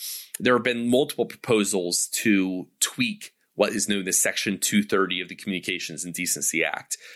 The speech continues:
Uh, some of our previous Building Tomorrow episodes, we've talked about C D A two thirty at some length before. Um, and, uh, the reason why it's very dangerous is in part because in the nineties,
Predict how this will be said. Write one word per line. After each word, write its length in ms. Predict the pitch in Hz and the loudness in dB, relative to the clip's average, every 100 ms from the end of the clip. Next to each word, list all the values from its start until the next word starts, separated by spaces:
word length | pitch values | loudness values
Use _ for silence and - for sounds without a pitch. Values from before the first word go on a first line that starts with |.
| - | -6
Uh, 240 | - 101 | -2 0
some 180 | - 123 | 2 2
of 100 | 107 | 2
our 80 | 101 | 2
previous 380 | - 117 104 - | 2 2 2 0
Building 240 | 101 95 | 0 0
Tomorrow 220 | - 95 | 0 2
episodes, 440 | 87 87 - 82 85 | 0 0 0 0 -2
we've 140 | 85 | -6
talked 320 | - 85 - | -2 -2 -2
about 280 | - 80 76 _ - _ | -4 -4 -4 _ -20 _
C 240 | - 110 | 2 2
D 220 | 101 90 85 | 2 2 0
A 60 | |
two 180 | - 85 | -2 -4
thirty 560 | - 90 85 78 76 - - | 2 2 2 0 -8 -12 -6
at 160 | - 107 | -2 2
some 240 | - 104 | 2 0
length 240 | 92 82 - | -2 -6 -6
before. 720 | 60 - - 160 139 127 117 - - _ - | -6 0 6 8 8 6 2 -4 -20 _ -2
Um, 480 | 98 95 87 82 - _ _ _ - - | 0 0 -4 -8 -14 _ _ _ -12 -4
and, 380 | 123 120 117 107 | 0 0 0 0
uh, 180 | - - - - - - - _ _ _ - _ | -2 -4 -6 -8 -12 -20 -20 _ _ _ -20 _
the 80 | 156 | 4
reason 240 | 208 240 | 6 6
why 100 | 208 | 4
it's 140 | 151 135 | 2 0
very 320 | 135 139 123 | 2 2 2
dangerous 880 | 107 101 101 104 76 67 - - - _ - - - _ - | 0 0 2 0 0 -2 0 -2 -4 _ -20 -20 -20 _ 0
is 440 | 139 127 - - _ _ _ - | 2 2 0 -2 _ _ _ -2
in 120 | 139 | 0
part 280 | 135 233 - | 2 2 2
because 300 | 156 147 127 | 0 0 0
in 340 | - 190 214 | 2 4 6
the 80 | 180 | 6
nineties, 840 | 139 139 147 135 107 95 95 - | 4 4 0 0 2 0 2 0